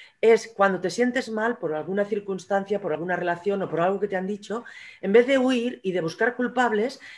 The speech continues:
es asumirlo absolutamente, que esta es la, el cien por cien de responsabilidad. Es decir, me está pasando esto por alguna razón, por algo que pienso, por algo que me ha pasado, por algo que siento. Pues divinidad. Entonces, ¿a qué recurro? A mi parte más elevada,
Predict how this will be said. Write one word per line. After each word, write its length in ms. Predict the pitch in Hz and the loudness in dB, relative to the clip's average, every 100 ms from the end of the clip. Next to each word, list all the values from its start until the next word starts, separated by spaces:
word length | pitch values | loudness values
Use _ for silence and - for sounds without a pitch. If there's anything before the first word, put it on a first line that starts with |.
| - | -4
es 260 | - 220 - | 2 2 2
asumirlo 640 | 214 220 240 220 269 285 262 | -2 0 0 2 2 4 2
absolutamente, 840 | 262 - 220 196 165 139 127 139 | 2 0 0 0 -2 -4 -8 -6
que 100 | 202 | -4
esta 180 | 202 240 | -2 0
es 60 | |
la, 120 | 226 196 | 4 4
el 160 | 190 | 2
cien 180 | 185 208 | 0 -2
por 120 | 185 | -2
cien 180 | 170 185 | -4 -2
de 80 | 170 | -2
responsabilidad. 840 | 160 156 156 151 151 143 135 127 - - - - | -2 -4 -8 -6 -6 -4 -4 -6 -12 -20 -20 -8
Es 160 | 190 | -2
decir, 120 | 208 | 2
me 100 | 202 | 2
está 200 | 202 269 | 2 0
pasando 400 | 277 269 262 247 | -2 -2 0 2
esto 240 | 254 262 277 | 0 -2 -6
por 100 | 202 | -4
alguna 320 | 175 190 170 | -2 -2 -4
razón, 420 | 151 143 131 127 - - _ _ | -6 -8 -12 -12 -14 -20 _ _
por 140 | - 175 | 2 4
algo 280 | 170 180 | 4 2
que 100 | 180 | -4
pienso, 440 | 170 226 226 226 226 | -2 0 2 0 -2
por 120 | 170 | 0
algo 220 | 160 165 | 0 -2
que 100 | 170 | -6
me 80 | 170 | -6
ha 80 | 165 | -4
pasado, 420 | 170 220 214 208 | -2 2 2 2
por 120 | 175 | 2
algo 240 | 160 160 165 | 0 0 -6
que 80 | |
siento. 500 | 175 220 220 208 214 - - - - _ - | -4 -2 -2 -2 -6 -10 -20 -20 -20 _ 4
Pues 300 | 214 208 185 | 4 6 0
divinidad. 640 | 196 214 208 214 240 170 - _ _ _ - | 2 4 4 4 2 -2 -8 _ _ _ -4
Entonces, 500 | 175 196 196 - _ _ | 0 2 2 0 _ _
¿a 140 | 202 202 | 2 4
qué 160 | 262 | 2
recurro? 540 | 254 247 226 170 139 - | 2 0 0 2 2 0
A 100 | 175 | -2
mi 140 | 175 | -2
parte 320 | 175 196 190 | 0 0 0
más 260 | 185 165 165 | -2 -2 -4
elevada, 500 | 151 147 151 143 139 | -6 -6 -6 -8 -12